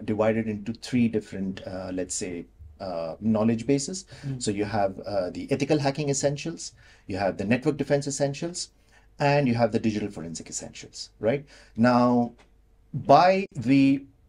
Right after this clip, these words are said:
Speaker 1: word of each of them, you can understand that there are three different areas of study or three different areas of knowledge. Now, for example, if it's a student who is into network defense, not necessary that he's going to become an ethical hacker tomorrow, right?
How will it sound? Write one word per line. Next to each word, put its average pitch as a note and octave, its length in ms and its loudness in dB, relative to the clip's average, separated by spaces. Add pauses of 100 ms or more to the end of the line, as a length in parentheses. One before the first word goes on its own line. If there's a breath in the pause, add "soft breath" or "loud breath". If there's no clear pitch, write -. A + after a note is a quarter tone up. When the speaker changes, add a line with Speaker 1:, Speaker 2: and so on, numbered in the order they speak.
(420)
Speaker 1:
word C#3 320 8
of A2 120 6
each A2+ 220 2
of A2 200 -2
them, G#2+ 220 4
you G2+ 80 -4
can G#2+ 140 2
understand A#2 560 4
that G2 220 2
there A2 180 4
are A2 120 -2 (180)
three D3+ 280 0
different A#2 460 0
areas A2 540 2
of G2 120 -8
study - 360 -4 (240)
or F#2 140 -6
three A#2+ 260 0
different G2+ 320 -4
areas F2+ 340 -4
of F#2 80 -6
knowledge. A2 400 -2
Now, F#2+ 140 -8
for G2 120 -12
example, A2+ 520 2 (420 loud breath)
if A2+ 140 0
it's A#2+ 160 -2
a A2+ 40 -4
student C#3+ 360 4
who A#2+ 140 2
is A2 120 0
into G#2+ 220 0
network G#3+ 280 4
defense, F#2+ 460 -4 (320 soft breath)
not B2+ 320 4
necessary C3 460 2
that A2+ 160 4
he's A2+ 180 0
going A2 140 4
to A2+ 60 4
become G#2 240 0
an G2+ 60 -2
ethical G2+ 260 -4
hacker A#2 220 -2
tomorrow, D2 260 -14 (400)
right? C#3 260 -2